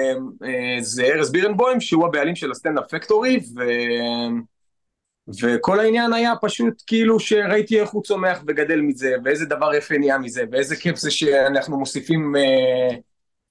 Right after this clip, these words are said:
אה, מוסיפים עוד, עוד איזשהו צבע כאילו ל-, לתוך הסצנה הזאת, ו-, ומביאים עוד אלטרנטיבה. אה,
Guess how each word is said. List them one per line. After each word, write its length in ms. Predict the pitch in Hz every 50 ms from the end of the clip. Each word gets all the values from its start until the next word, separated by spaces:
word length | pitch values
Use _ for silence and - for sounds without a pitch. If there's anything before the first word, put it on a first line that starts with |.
| -
אה, 800 | - 117 117 113 110 104 110 110 113 113 117 113 113 117 113 113
מוסיפים 720 | 120 117 104 - 120 127 123 - - - - - 170 156
עוד, 200 | 156 147 156 165 151 123
עוד 240 | - - 135 160 156
איזשהו 340 | 170 160 151 - - 147 131
צבע 400 | - - 165 165 175 147 135 147 -
כאילו 380 | - - 151 147 147 143 139 135
ל-, 680 | 135 131 127 131 131 127 127 127 127 127 127 131 127
לתוך 320 | 131 123 - 156 147 -
הסצנה 1200 | 151 135 135 131 131 131 127 127 - _ _ _ _ _ _ _ _ - - - 175 160 156 147 139
הזאת, 340 | 135 120 123 120 113 - 135 131 131 127 117
ו-, 140 | 127 123 120 120
ומביאים 400 | 120 135 131 135 127 139 170 180
עוד 160 | 170 180 180 196
אלטרנטיבה. 760 | 180 156 170 151 151 143 - - 135 123 110 120 117 120 147 - _ _ _ _ _ _ _ _ _ _ - -
אה, 480 | 117 117 117 123 117 117 120 120 120